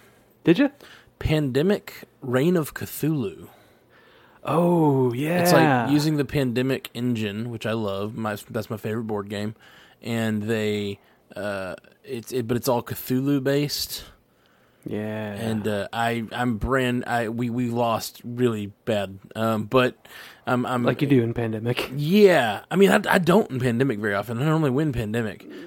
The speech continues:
Speaker 2: but, uh, this one has a lot of wrinkles to it. Um, and, but ri-, a lot of wrinkles, but not too many, so it's overloading. It's pretty,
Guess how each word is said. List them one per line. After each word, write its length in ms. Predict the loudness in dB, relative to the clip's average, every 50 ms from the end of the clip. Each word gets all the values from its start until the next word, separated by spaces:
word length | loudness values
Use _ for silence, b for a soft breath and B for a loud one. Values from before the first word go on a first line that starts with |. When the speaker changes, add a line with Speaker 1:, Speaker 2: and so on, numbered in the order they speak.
| B -6 -4
Speaker 2:
but, 240 | -2 -2 0 -2 -2
uh, 160 | -2 -4 0
this 240 | 0 0 0 0 0
one 380 | -2 -2 -2 -4 -6 -8 -12 -12
has 240 | -6 -2 0 0 0
a 80 | 0
lot 300 | -2 -2 0 0 0 0
of 60 | 0 -2
wrinkles 380 | -4 -6 -6 -8 -10 -10 -8 -6
to 140 | -4 -4
it. 140 | -4 -4 -8 b b b b b b b b b b b b b b b b b b -8
Um, 240 | -6 -4 -4 -4 -4
and, 300 | -4 -4 -4 -4 -2 4
but 160 | 6 6 6
ri-, 220 | 6 6 4 4 4
a 80 | 2
lot 160 | 4 4 4 6
of 60 | 6
wrinkles, 320 | 4 4 6 6 6 4
but 140 | 4 2 0
not 240 | 0 0 0 0 0
too 140 | 0 2 2
many, 260 | 2 2 0 0 0
so 160 | 2 2 2
it's 120 | 2 2
overloading. 640 | 2 2 2 2 2 0 0 2 2 2 2 0 -2
It's 160 | -4 -6 -10
pretty, 420 | -8 -6 -2 -2 -2 -2 -2 -6